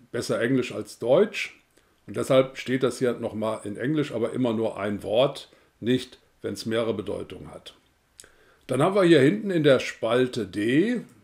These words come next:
da steht ein H, das heißt, das Wort kommt beim Herdverlag vor. Und wenn in der gleichen Zelle auch noch Unterstrich K R dahinter steht, dann kommt's auch bei mir vor. Ist ja sehr wahrscheinlich, dass Ab und Aber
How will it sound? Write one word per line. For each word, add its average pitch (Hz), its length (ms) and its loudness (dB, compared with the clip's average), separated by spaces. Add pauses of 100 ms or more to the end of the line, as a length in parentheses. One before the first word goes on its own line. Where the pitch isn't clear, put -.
(520)
da 117 160 -4
steht 151 300 0
ein 127 160 -6
H, 147 600 -4
das - 200 -6
heißt, 139 320 -2 (720)
das 120 180 -4
Wort 131 340 4 (220)
kommt 147 400 2 (680)
beim 110 160 -4
Herdverlag 170 580 0
vor. 214 460 -2 (680)
Und 123 200 -2
wenn 156 160 2
in 151 120 0
der 123 340 2 (400)
gleichen 151 420 -2
Zelle 156 380 2
auch 131 120 4
noch 120 260 -2
Unterstrich 135 520 -2
K 110 160 -4
R 104 200 -2
dahinter 170 340 0
steht, 147 300 -6
dann 120 140 0
kommt's 127 280 -4
auch 127 100 -8
bei 117 160 0
mir 120 260 2
vor. 87 440 -8
Ist 107 100 -10
ja 107 100 -6
sehr 104 200 -6
wahrscheinlich, 113 540 -4
dass - 280 -10
Ab - 280 -8
und 110 140 -8
Aber 120 500 -2